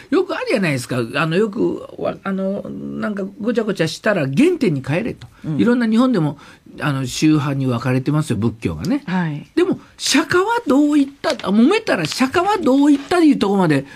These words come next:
Speaker 1: 戻るはずですよ、
Speaker 2: そのどう言ったの解釈。
Speaker 1: みんな。
Speaker 2: だから、あれですよ。
Speaker 1: うん。
Speaker 2: だってイスラム国うんぬんって言ってますけれども、多くのイスラム教の人たちっていうのは、
Speaker 1: うん。
Speaker 2: あれはもう違うからもう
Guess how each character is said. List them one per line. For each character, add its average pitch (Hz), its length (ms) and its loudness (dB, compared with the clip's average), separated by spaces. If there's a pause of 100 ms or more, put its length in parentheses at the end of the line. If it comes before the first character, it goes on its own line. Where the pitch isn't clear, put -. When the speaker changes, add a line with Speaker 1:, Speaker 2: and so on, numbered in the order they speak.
(180)
Speaker 1:
戻 240 260 6
る 294 80 4
は 156 100 0
ず 110 100 -2
で 113 120 -4
す - 60 -12
よ、 - 20 -8
Speaker 2:
そ 285 80 0
の 277 100 2
ど 370 160 0
う 381 40 0
言 381 100 0
っ - 20 -8
た - 220 -4
の 381 100 0
解 226 160 2
釈。 165 200 -2
Speaker 1:
み 160 40 -6
ん 185 60 -6
な。 262 80 2
Speaker 2:
だ - 0 -
か 233 80 2
ら、 196 160 0 (180)
あ 196 100 0
れ 196 80 4
で 190 120 2
す 339 120 -4
よ。 415 60 4
Speaker 1:
う 440 40 4
ん。 - 20 4
Speaker 2:
だ 403 80 2
っ - 20 -6
て 247 180 0
イ 220 240 2
ス 214 140 0
ラ 208 140 4
ム 202 120 4
国 196 260 -2
う 233 40 2
ん 240 60 0
ぬ 247 60 4
ん 240 40 4
っ - 20 -2
て 226 80 0
言 214 60 4
っ - 20 -8
て 220 120 0
ま 226 160 4
す - 100 -12
け 226 80 2
れ 202 140 2
ど 190 100 2
も、 185 380 2
多 320 300 4
く 480 180 2
の 427 80 2
イ 330 100 4
ス 262 140 2
ラ 240 100 4
ム 226 140 4
教 208 480 2
の 208 120 2
人 214 220 0
た 185 160 0
ち 180 200 -6
っ 170 40 -6
て 185 220 -2
い 202 100 4
う 220 100 4
の 311 120 2
は、 320 60 4
Speaker 1:
う 226 80 4
ん。 - 20 2
Speaker 2:
あ 165 80 2
れ 117 100 -4
は 156 80 -2
も 294 140 4
う - 20 2
違 - 240 -6 (220)
う - 20 -8
か 269 140 4
ら 240 80 4
も 240 300 4
う - 20 -20